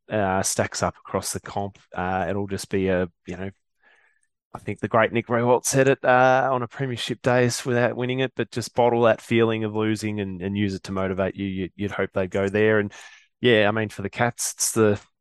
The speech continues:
probably the first time since two thousand and eight they've been the best team all year, and, and they've saluted with the flag. So,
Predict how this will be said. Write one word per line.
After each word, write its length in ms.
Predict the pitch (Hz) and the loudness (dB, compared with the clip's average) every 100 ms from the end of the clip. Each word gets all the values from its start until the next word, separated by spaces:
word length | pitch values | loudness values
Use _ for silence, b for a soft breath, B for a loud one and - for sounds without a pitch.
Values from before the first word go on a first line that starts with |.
| _ | _
probably 220 | - 117 | -2 0
the 80 | 110 | 0
first 320 | - 117 - | 2 2 2
time 220 | 120 110 | 0 0
since 280 | 107 107 - | 0 -8 -6
two 140 | - 110 | -2 2
thousand 340 | 107 104 101 | 4 2 0
and 180 | 101 110 | 0 0
eight 120 | 117 | -2
they've 160 | - 104 | -4 -2
been 220 | 107 107 | -2 -2
the 80 | 101 | -2
best 240 | 110 104 | -2 -2
team 240 | - 110 104 | -4 -4 -2
all 140 | 101 | -4
year, 320 | 101 120 139 | 0 2 2
and, 180 | 120 107 | 2 -2
and 180 | 107 104 | -6 -4
they've 140 | 104 | -4
saluted 420 | - 110 113 110 110 | -2 0 0 0 -4
with 120 | 107 | -8
the 80 | - | -2
flag. 440 | 107 104 95 - | 0 0 0 -6
So, 240 | - 104 | -4 -4